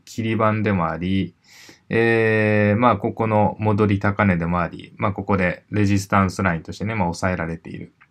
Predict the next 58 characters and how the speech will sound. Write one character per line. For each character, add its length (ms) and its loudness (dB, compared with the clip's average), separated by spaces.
う 80 -4
ん。 180 -4
ま 100 2
あ、 20 -6
こ 100 0
の 100 4
あ 60 4
た 120 -4
り 100 -12
で 80 -12
す 120 -12
ね。 220 -10
う 80 -2
ん。 240 -6
ま 100 -2
あ、 40 0
要 120 0
す 80 -4
る 80 0
に、 60 2
ま 60 4
あ、 100 2
百 320 0
十 320 2
二 140 0
円 200 2
の 340 -4
切 120 -8
り 100 0
板 240 2
付 120 -4
近 340 -10
と 80 -8
い 60 0
う 60 -2
の 60 2
を 20 -2
次 280 -4
は 120 -8
ね、 160 -8
目 120 -2
指 160 4
し 40 -10
て 100 -8
く 120 -4
る 80 -2
可 180 0
能 160 -2
性 160 -6
と 80 -6
い 60 0
う 20 0
の 80 -4
が 80 -6
出 120 -6
て 140 -10
き 160 -20
て、 440 -4